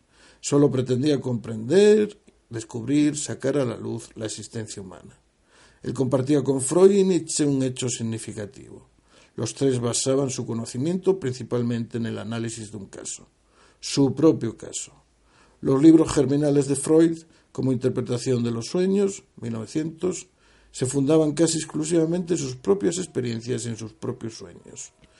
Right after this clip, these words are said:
Escribió textualmente a Fliess, su amigo, que el caso que le traía más preocupado y que estudiaba constantemente era el de su propia vida. Todo sistema de pensamiento, observaba Nietzsche por su parte,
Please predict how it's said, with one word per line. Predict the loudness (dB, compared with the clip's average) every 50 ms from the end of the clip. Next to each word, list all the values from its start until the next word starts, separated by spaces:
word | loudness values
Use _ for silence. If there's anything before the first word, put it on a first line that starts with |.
| -20 -20 -20 -20 -16 -10
Escribió | -8 -6 -2 -2 0 4 6 8 8 8 6 4
textualmente | 2 0 0 0 -2 0 0 2 2 2 0 0 -2 -2 -4
a | -6
Fliess, | -4 -2 -2 0 0 0 -2 -4 -6 -8 -10 -12 -12
su | -12
amigo, | -8 -6 -4 -2 -2 -2 -4 -4 -6
que | -4 -6 -6
el | -4 -2
caso | -4 -4 -2 -2 -4 -4 -4 -6 -14 -20 -20 _
que | -4 0
le | 2 2 2
traía | 2 2 4 6 6 4
más | 4 0 -4
preocupado | -6 -6 -6 -4 -4 -4 -4 0 0 2 2 4 2 2
y | 0
que | -2 -6
estudiaba | -8 -6 -2 0 2 2 2 2
constantemente | 0 -4 -6 -6 -8 -4 -4 -4 -2 -2 -4 -6 -6 -6 -8 -8 -8 -12 -20 -20 -14 -6
era | -2 0 2 2
el | 2 2
de | 0 -2
su | -2 -4 -6 -8
propia | -2 0 0 0 0 -2 -6
vida. | -6 -8 -10 -12 -14 -16 -18 -20 _ _ _ _ _ _ _ _ _ _ _ _
Todo | 2 6 6 8 8 6
sistema | 4 4 0 -2 -2 0 2 2 4 4 2
de | 0 -2 -2
pensamiento, | -2 -2 -2 0 0 0 0 0 0 0 0 0 0
observaba | 0 0 0 -4 0 0 0 0 0 -2
Nietzsche | -2 -4 -4 -4 -6 -4 -6 -4
por | -4 -4 -6
su | -6 -6 -8
parte, | -6 -6 -8 -8 -8 -10 -10 -10 -10